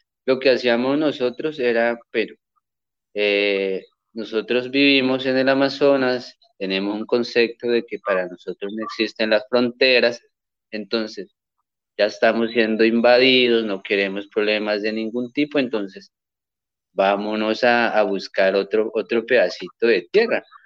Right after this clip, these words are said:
Entonces se iba una familia, llevaba todo el clan, viajaban esos ríos o esos, esos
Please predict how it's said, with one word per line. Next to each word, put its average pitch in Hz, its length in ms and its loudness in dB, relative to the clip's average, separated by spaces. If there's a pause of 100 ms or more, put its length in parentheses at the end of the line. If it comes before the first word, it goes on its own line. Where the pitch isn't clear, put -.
(280)
Entonces 98 580 -8
se 90 140 0
iba 120 380 4
una 151 220 2
familia, 165 760 2 (100)
llevaba 92 560 0
todo 127 280 4
el 143 160 0
clan, 143 520 0 (560)
viajaban 95 640 -2
esos 113 300 -4
ríos 151 720 4
o 101 120 -4
esos, 95 500 -10
esos 113 360 -8